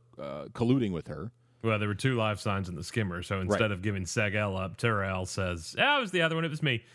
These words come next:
Speaker 1: Yep.
Speaker 2: And
Speaker 1: Yep.
Speaker 2: then so he gets shot. She tries to pull the pistol, and then Jaina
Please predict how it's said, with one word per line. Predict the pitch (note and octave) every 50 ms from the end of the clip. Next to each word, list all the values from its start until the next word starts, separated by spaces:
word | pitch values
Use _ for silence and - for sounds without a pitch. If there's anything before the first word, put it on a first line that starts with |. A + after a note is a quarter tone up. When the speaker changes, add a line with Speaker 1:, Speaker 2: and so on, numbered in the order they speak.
| - - - - -
Speaker 1:
Yep. | A#2 A#2+ A2+
Speaker 2:
And | G#2 G#2 G#2 G2+ G2 F#2+ F#2+ F#2+ G#2
Speaker 1:
Yep. | A2+ A2+ - - _ _ _ -
Speaker 2:
then | G#2+ G#2+ A2 G#2+ G#2 G2+ F#2+
so | - - G#2+ G2+ G2 G2 F#2+ E2 -
he | A2+ B2 B2+
gets | A#2+ A#2+ G#2 G2+
shot. | - - A#2+ A2 A2 A2 G#2+ G#2 G#2 - - - _ _
She | - - - D3+ F#3+ F3+
tries | - E3+ D3+ C#3+ B2+ A#2
to | -
pull | - C#3 B2+
the | A2 G2+
pistol, | - - C#3+ D3 C3 - - A2+ G#2+ G#2 G#2 - - _ _ _ _ -
and | F#2+ G#2 G#2+
then | G#2 G2 F#2+ F2+
Jaina | D#2 A2+ A#2+ C3+ D#3 D#3 C#3 A2+ G#2 G2+ G#2 G#2